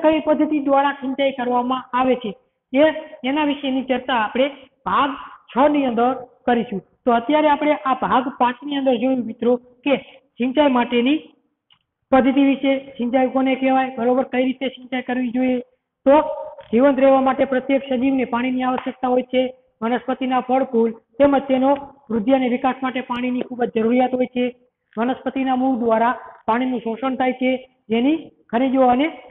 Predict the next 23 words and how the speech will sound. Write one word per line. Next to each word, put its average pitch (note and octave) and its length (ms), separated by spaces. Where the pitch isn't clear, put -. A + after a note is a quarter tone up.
ખાતરો B3+ 340
એમાં B3+ 340
વહન A#3 280
પામે B3+ 280
છે. C4 140
ત્યાર C#4 220
પછી B3 260
વનસ્પતિમાં C4 680
લગભગ A3 380
નાઇન્ટી B3 360
પર્સન્ટેજ C4+ 380
એટલે A#3+ 160
કે G#3+ 120
નેવું C4 160
ટકા C4+ 300
પાણી B3+ 280
હોય C4 180
છે. C4 120
સમયાંતરે C4 560
ખેતરમાં C4+ 460
પાણી B3 280
પૂરું C#4 280
પાડવું A#3+ 280